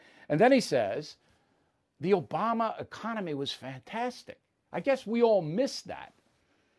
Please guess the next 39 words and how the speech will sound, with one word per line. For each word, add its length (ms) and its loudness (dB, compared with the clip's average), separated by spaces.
You 120 -8
know, 80 -4
I'm 140 -2
not 160 0
quite 240 4
sure 200 4
how 140 8
Donald 300 4
Trump 240 -4
got 160 4
elected 720 2
if 200 -2
the 80 0
Obama 680 2
economy 540 -4
was 200 -2
so 160 -2
fantastic. 920 -6
Why 500 0
wouldn't 340 2
have 140 -2
Hillary 400 0
Clinton 440 -4
won 220 2
that 320 -2
if 160 -8
she's 240 -10
gonna 180 -4
do 160 0
exactly 380 -2
what 160 -4
Oda-, 400 -4
Obama 460 -4
did, 260 -8
which 160 -6
she 140 -12
said 240 -8
she 100 -16
would? 380 -4